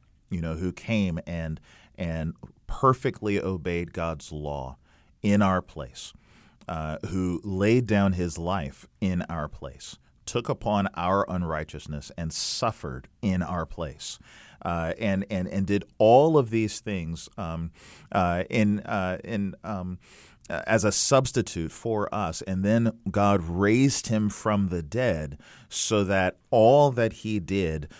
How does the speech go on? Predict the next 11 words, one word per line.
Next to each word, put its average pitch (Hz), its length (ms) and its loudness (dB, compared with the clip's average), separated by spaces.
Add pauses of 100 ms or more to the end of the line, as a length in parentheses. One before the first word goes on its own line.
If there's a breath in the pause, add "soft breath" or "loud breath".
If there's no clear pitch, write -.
(120)
uh, 85 520 2
would 101 260 2
be 92 140 0
validated 85 880 0
for 92 300 -4
all 104 300 4
of 98 120 0
the 98 80 2
world 85 380 0
to 78 120 -8
see. 71 480 -8